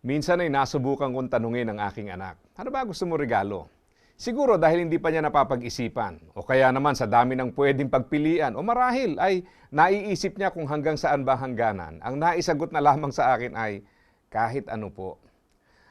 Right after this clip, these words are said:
Sa isang magreregalo, ang ganyang sagot ay lalong magdudulot ng palaisipan kung ano nga ba ireregalo. Napakalawak ng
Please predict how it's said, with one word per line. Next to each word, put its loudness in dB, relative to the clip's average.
Sa 0
isang 0
magreregalo, 4
ang 0
ganyang 0
sagot -2
ay 0
lalong 0
magdudulot -2
ng -4
palaisipan 2
kung -4
ano -4
nga 0
ba 0
ireregalo. -2
Napakalawak 0
ng -6